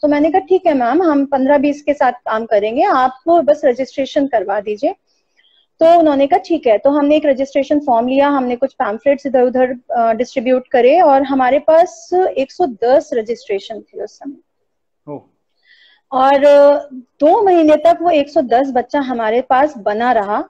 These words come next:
Speaker 1: और फिर हमने एक दो दिन का event जयपुर में किया और वो बहुत successful event रहा। और जिस तरह से parents, uh, emotional हुए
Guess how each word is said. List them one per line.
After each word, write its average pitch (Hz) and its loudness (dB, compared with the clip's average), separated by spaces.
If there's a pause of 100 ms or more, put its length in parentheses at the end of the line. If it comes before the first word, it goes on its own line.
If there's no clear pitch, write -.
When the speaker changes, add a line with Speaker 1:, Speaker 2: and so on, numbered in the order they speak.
(280)
Speaker 1:
और 240 0
फिर 339 0
हमने 339 2
एक 277 -4
दो 285 4
दिन 311 2
का 320 2
event 269 0
जयपुर 240 -2
में 240 -6
किया 214 -6 (520)
और 262 2
वो 330 0
बहुत 285 -2
successful 311 -2
event 262 -2
रहा। 226 -2 (480)
और 294 4
जिस 320 -6
तरह 359 4
से 370 -2
parents, 320 -2
uh, 247 2
emotional 294 2
हुए 277 4